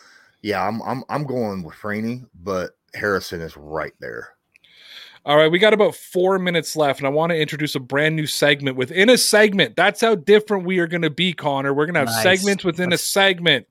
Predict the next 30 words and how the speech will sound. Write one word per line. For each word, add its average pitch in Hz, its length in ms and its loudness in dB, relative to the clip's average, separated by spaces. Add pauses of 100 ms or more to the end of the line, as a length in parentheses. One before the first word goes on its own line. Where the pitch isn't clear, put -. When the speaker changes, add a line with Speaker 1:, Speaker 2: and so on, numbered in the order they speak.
(220)
Speaker 3:
let's 135 260 -6
Speaker 2:
And 170 80 -2
Speaker 3:
do 180 40 4
Speaker 2:
it's, 120 200 -2
Speaker 3:
it. 117 200 -8
Speaker 2:
it's 170 180 0
gonna 233 160 2
be 226 120 0
called 208 440 2 (140)
Lawrence 208 680 0 (180)
versus 196 380 2
Patriots 208 640 -2
fans. 101 680 -8 (280)
Speaker 3:
Nice. 113 680 -8 (200)
Speaker 2:
Lawrence, 202 340 0
I 202 140 2
have 233 160 0
a 226 40 -4
collection 202 580 -8
of 190 140 -12
comments 160 480 -8
from 135 120 -12
Patriot 151 360 -6
fans 120 320 -6
who 131 100 -10
are 127 60 -6
primarily 139 720 -6
Debbie 131 400 -4
Downers, 120 680 -6 (140)
and 127 300 0